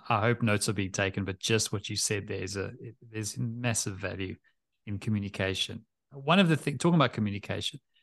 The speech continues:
<clears throat> one of the things that I think a lot of people are scared of, I know I was for a long time, is silence. Um, and also, what about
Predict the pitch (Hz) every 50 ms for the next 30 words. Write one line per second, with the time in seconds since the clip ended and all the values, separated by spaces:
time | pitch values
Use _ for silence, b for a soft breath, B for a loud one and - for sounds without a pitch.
0 | _ _ _ _ _ _ _ _ _ _ - 220 226 185 147 139 143 160 185 185
1 | 170 175 - 165 151 147 143 127 127 127 123 123 - - 123 117 - - 131 120
2 | 120 135 120 120 120 120 120 - 135 127 131 131 120 113 110 - - - - 120
3 | 113 120 135 156 143 123 113 113 113 107 104 104 113 113 107 107 131 160 165 -
4 | - 117 107 104 107 107 104 107 - 113 110 123 139 135 113 107 104 95 - -
5 | - - 113 107 104 101 120 147 175 - - - - - _ _ _ _ _ _
6 | _ _ _ _ _ _ - - _ _ b b b b b b b b b b
7 | _ _ _ _ _ - 117 113 113 113 113 110 - - _ _ _ - 139 139
8 | 151 175 190 185 - - 196 170 160 151 147 - - _ - 135 160 180 185 196
9 | 196 185 180 180 - -